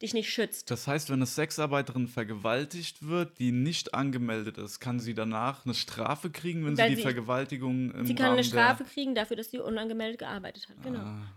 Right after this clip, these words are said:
Speaker 1: Genau.
Speaker 2: okay.
Speaker 1: Und das sind ja einfach, ähm, äußere Faktoren. Und die hab ich jetzt zum Beispiel nicht. Und, ähm, deswegen, ähm, kann ich jetzt von meiner Seite sagen,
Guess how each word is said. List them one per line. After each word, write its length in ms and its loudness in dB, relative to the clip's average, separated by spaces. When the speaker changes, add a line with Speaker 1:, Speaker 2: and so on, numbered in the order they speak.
Speaker 1:
Genau. 220 4
Speaker 2:
okay. 100 -2
Speaker 1:
Und 180 6
das 100 8
sind 140 2
ja 80 8
einfach, 280 2
ähm, 280 4
äußere 320 6
Faktoren. 460 -2
Und 160 -2
die 140 4
hab 140 2
ich 80 -2
jetzt 160 -2
zum 80 -4
Beispiel 260 -2
nicht. 260 0
Und, 140 -4
ähm, 420 4
deswegen, 540 4
ähm, 500 0
kann 140 2
ich 80 0
jetzt 140 -4
von 120 0
meiner 220 4
Seite 200 2
sagen, 300 2